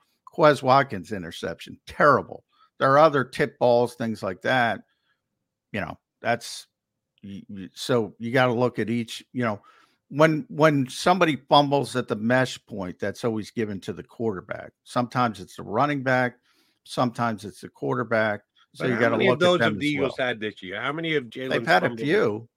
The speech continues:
Speaker 1: They've had a few. One was DeAndre, uh, one was, uh, everybody, um, one with Kenny Gainwell, because everybody hates Kenny Gainwell. They shit on, that was completely Jalen's fault.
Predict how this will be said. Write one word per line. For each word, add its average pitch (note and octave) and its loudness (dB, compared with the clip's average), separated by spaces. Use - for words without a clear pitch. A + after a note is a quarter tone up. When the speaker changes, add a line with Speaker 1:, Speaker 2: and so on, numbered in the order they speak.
Speaker 1:
They've G#2+ -6
had C3+ 2
a B2+ -6
few. C#3+ -4
One C#3 -2
was C#3 -6
DeAndre, B2+ 0
uh, G#2+ 0
one C#3 -2
was, B2+ -8
uh, F#2+ -2
everybody, C#3 0
um, F2+ -6
one D3+ 4
with C#3 -2
Kenny C#3+ 0
Gainwell, A#2+ 0
because - -10
everybody A2+ -2
hates A2 -4
Kenny A2 -6
Gainwell. A2 -2
They G2 -6
shit B2+ -4
on, G#2 -4
that A2+ 0
was A#2 -8
completely C#3+ -4
Jalen's G2 -4
fault. - -12